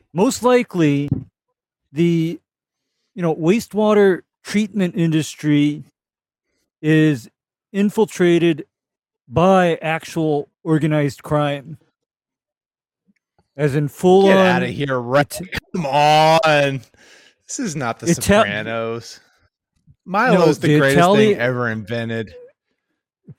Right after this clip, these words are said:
Speaker 1: The Italian and Jewish families. So, uh,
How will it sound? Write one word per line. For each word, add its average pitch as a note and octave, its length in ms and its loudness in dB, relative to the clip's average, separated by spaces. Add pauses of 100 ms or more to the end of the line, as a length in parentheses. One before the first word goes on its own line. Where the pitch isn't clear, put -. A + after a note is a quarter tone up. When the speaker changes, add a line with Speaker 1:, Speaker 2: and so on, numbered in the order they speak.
(480)
Speaker 1:
The D#3 100 2
Italian A3 800 2
and D#3+ 440 -2
Jewish G3+ 540 2
families. F3 1120 -2 (2500)
So, D3 840 2 (880)
uh, D3+ 320 -2